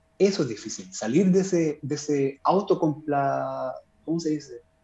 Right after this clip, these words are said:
De ser autocomplaciente y decir, "Ah, no, está bien", cuando en el fondo no lo está.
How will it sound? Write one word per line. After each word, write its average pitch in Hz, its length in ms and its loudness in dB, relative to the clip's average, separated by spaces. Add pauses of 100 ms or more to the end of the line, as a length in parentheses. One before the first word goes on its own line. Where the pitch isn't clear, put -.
(540)
De - 100 -14
ser 170 160 4
autocomplaciente 175 800 2
y - 20 6
decir, 165 300 0
"Ah, 220 120 2
no, 233 260 4
está 202 160 6
bien", 127 380 0 (1200)
cuando 120 220 -4
en 117 60 -6
el 117 60 -12
fondo 151 260 2
no 120 100 0
lo - 80 -10
está. - 460 0